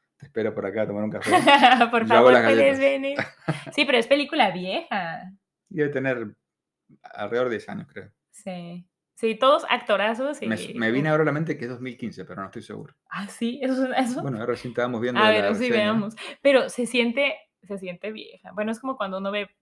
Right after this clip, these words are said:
Speaker 2: fotos de niño de uno y dices: "Ay, como que me veo muy viejito".
Speaker 1: Sí,
Speaker 2: Sí.
Speaker 1: dos mil seis, perdón.
Speaker 2: Ah, sí, no, ves, se veía más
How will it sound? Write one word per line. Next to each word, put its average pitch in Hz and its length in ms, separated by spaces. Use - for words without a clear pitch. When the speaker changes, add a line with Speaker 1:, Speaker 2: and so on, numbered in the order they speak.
Speaker 2:
fotos 190 340
de 185 160
niño 185 340
de 190 140
uno 170 180
y 185 40
dices: 190 200
"Ay, 247 380
como 277 260
que 233 320
me 240 160
veo 285 180
muy 269 180
viejito". - 540
Speaker 1:
Sí, - 220
Speaker 2:
Sí. - 80
Speaker 1:
dos 107 100
mil 143 300
seis, 139 460
perdón. 110 380
Speaker 2:
Ah, 202 160
sí, 196 400
no, 175 240
ves, 190 320
se 202 40
veía 175 160
más 233 140